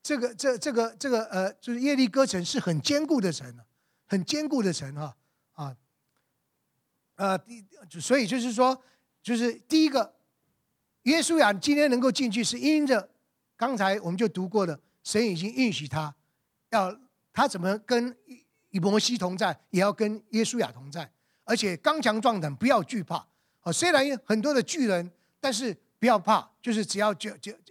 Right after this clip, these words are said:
只要信。为什么呢？因为当时来讲的话，约书亚为什么，为，为什么也会怕？或多或少，因为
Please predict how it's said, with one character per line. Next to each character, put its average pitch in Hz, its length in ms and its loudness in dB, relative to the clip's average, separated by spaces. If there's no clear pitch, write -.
只 190 100 -4
要 208 100 4
信。 196 220 -2
为 311 120 4
什 214 160 0
么 196 60 -2
呢？ 208 120 2
因 311 180 0
为 254 220 2
当 320 260 0
时 247 140 -6
来 233 120 4
讲 220 160 -2
的 190 80 -2
话， 190 240 0
约 269 140 2
书 285 220 -2
亚 214 100 2
为 247 140 0
什 190 120 -8
么， 180 120 -12
为， 277 120 2
为 254 160 -2
什 180 140 -6
么 180 100 -12
也 151 100 -8
会 175 160 -4
怕？ 151 240 -14
或 302 160 6
多 294 200 2
或 277 160 0
少， 185 200 -2
因 254 100 -4
为 254 160 -2